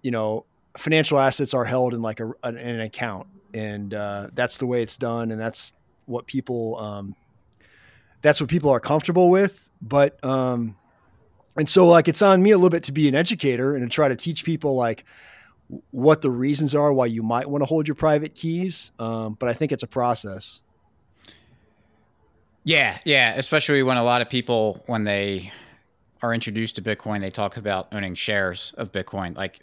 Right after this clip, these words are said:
Speaker 2: I think you're, you nailed it, that we're just wired. People are wired to think about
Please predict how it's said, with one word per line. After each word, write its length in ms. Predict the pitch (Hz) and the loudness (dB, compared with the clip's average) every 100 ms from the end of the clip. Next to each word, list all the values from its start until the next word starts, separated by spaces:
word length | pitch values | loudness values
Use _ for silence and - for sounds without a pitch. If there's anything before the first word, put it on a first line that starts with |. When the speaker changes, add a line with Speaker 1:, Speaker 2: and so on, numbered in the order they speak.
| - | -12
Speaker 2:
I 240 | 101 104 | -8 -8
think 200 | 127 113 | -8 -8
you're, 200 | 101 92 _ _ - | -8 -10 _ _ -18
you 140 | 92 | -12
nailed 300 | 90 95 95 | -8 -6 -6
it, 100 | 92 _ _ | -10 _ _
that 240 | 110 95 - _ _ _ _ _ - - - - | -10 -10 -12 _ _ _ _ _ -20 -20 -20 -10
we're 100 | 113 | -6
just 300 | 107 - 87 | -6 -8 -8
wired. 400 | 95 117 104 156 | -2 0 0 -2
People 200 | 147 151 | -2 0
are 140 | 147 | 2
wired 540 | 123 117 131 120 107 98 | 2 0 2 2 0 -4
to 100 | 110 | -10
think 300 | - 120 107 | -4 -6 -4
about 420 | 95 101 95 95 | -4 -2 -2 -6